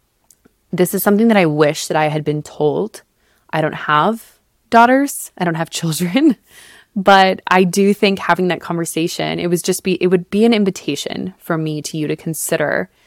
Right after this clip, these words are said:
having those conversations with your daughter about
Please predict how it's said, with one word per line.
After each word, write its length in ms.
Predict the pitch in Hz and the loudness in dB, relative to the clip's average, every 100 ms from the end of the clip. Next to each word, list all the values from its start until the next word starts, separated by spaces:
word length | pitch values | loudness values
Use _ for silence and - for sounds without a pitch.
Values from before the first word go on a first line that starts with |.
| _ _ | _ _
having 340 | - 180 175 190 | -2 2 4 2
those 160 | 175 | 0
conversations 800 | - 165 156 - 156 156 160 147 | -2 -2 -2 -4 -4 -4 -6 -6
with 420 | - 156 151 - | -4 -2 -2 -2
your 120 | 160 156 | -6 0
daughter 320 | 143 147 147 | 2 2 0
about 760 | 147 143 143 135 139 - - | -4 -2 2 2 2 -4 -16